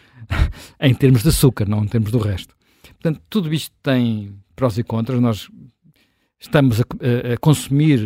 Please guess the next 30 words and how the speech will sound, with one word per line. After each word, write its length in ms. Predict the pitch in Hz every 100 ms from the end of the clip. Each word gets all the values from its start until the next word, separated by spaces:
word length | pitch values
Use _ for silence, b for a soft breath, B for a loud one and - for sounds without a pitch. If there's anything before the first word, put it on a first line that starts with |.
| 107
no 200 | 120 113
mundo, 280 | 117 123 123
sobretudo 300 | - 117 131
no 60 | 120
mundo 100 | 117
desenvolvido, 380 | 107 110 117 -
calorias 440 | 139 123 117 110
a 40 | 107
mais, 380 | 107 120 156 b b b b _ _
e, 500 | 139 139 151 151 156
e 180 | 160 147
isso 220 | 127 - -
provavelmente 440 | 139 135 139 135
até 180 | 127 139
mais 360 | 139 135 131 95
do 100 | 107
que 100 | 120
andarmos 340 | 117 117 110
com 180 | - 110
um 40 |
carro 380 | 104 117 98 95
a, 1300 | 98 98 107 117 _ _ _ _ _ - 104 104 - 117
a, 40 |
a 40 |
combustível 420 | 104 123 - 123 123
fóssil, 500 | - 135 - 151 139 b b b _
não 280 | 139 123 139
contribui 580 | 143 127 123 110 123 123 _
para, 440 | 120 117 117 120 117 -
para, 300 | 120 110 113